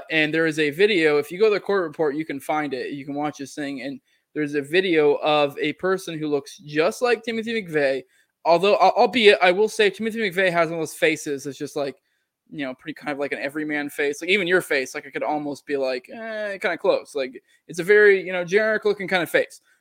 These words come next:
But, you know, I guess on top of that, there was, the guy videoed him. He just so happened to accidentally walk upon him. And the guy was like, "This dude's Timothy McVeigh." There's a video of it. He talked to him, and someone did a voice match and said it was, like, an eighty-six percent match.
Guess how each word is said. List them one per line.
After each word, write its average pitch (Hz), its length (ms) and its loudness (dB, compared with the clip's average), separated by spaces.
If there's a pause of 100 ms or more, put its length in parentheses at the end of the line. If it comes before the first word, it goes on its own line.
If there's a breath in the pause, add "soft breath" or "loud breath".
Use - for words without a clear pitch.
(200)
But, 240 420 8 (500)
you 185 140 -8
know, 175 280 4
I 170 80 4
guess 190 340 0
on 170 280 -2
top 220 260 2
of 196 60 -2
that, 165 160 4
there 170 80 -2
was, 160 140 -4 (220)
the 165 120 -4
guy 175 240 2
videoed 190 360 2
him. 160 220 -4
He 156 80 -8
just 151 140 -10
so 151 120 -4
happened 175 420 -4
to 113 80 -4
accidentally 151 440 -6
walk 143 280 -4
upon 220 340 -2
him. 151 240 -4 (320)
And 160 100 -10
the 156 60 -6
guy 175 180 4
was 160 160 -4
like, 147 180 -4
"This 175 160 -6
dude's 156 260 -4
Timothy 147 240 -10
McVeigh." 165 520 2 (220)
There's 143 160 -12
a 139 40 -8
video 196 340 2
of 180 100 -2
it. 180 140 0
He 156 100 -8
talked 185 340 0
to 185 80 -8
him, 170 240 -8
and 147 140 -14
someone 175 220 -10
did 147 100 -8
a 139 80 0
voice 175 400 -2
match 151 380 -4
and 139 60 -10
said 156 100 -8
it - 20 -6
was, 139 100 -10
like, 139 120 -12
an - 100 -20
eighty-six 170 480 -10
percent 151 380 -14
match. 156 440 -8